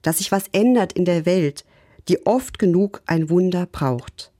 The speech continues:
Oder in meinem Leben, wo ich manchmal keine Ahnung und keine Kraft habe und denke, „Wie wird alles werden?“ Vielleicht ist Advent die Zeit,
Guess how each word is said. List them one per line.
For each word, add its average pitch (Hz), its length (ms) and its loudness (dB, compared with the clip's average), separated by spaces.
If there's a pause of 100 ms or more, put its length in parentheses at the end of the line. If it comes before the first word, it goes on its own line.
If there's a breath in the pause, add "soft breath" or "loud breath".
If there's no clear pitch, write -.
(640 soft breath)
Oder 220 460 2
in 208 120 4
meinem 196 260 2
Leben, 147 440 2 (380 soft breath)
wo 185 140 4
ich 196 120 -4
manchmal 196 380 0
keine 220 400 0
Ahnung 139 460 0 (340)
und 165 140 -2
keine 214 360 2
Kraft - 400 -6
habe 156 220 0
und 165 160 0
denke, 160 360 0 (440 soft breath)
„Wie 185 280 0 (280)
wird - 240 -2
alles 165 340 -2
werden?“ 143 380 -2 (1300 loud breath)
Vielleicht 165 680 -2 (140)
ist - 240 -2
Advent 165 480 0
die 240 80 0
Zeit, - 640 -2